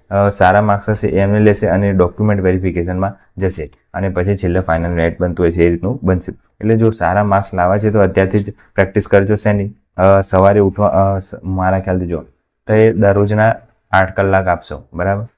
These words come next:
આઠ કે દસ કલાક, બરાબર? આઠ કે દસ કલાક. તો એમાંથી એટલું ધ્યાન રાખવાનું કે આપણે, આપણે એમાં શું, ક્યાં છે?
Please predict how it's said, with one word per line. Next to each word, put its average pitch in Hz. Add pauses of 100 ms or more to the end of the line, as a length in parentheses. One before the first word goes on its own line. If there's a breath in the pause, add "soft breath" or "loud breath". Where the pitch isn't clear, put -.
(240)
આઠ 92
કે 98
દસ 90
કલાક, 78 (420)
બરાબર? 98
આઠ 90 (100)
કે 104
દસ 92
કલાક. 82 (240 soft breath)
તો -
એમાંથી 104
એટલું 107
ધ્યાન 107
રાખવાનું 107
કે 98
આપણે, 101 (880)
આપણે 117
એમાં 110
શું, 104
ક્યાં 101
છે? 92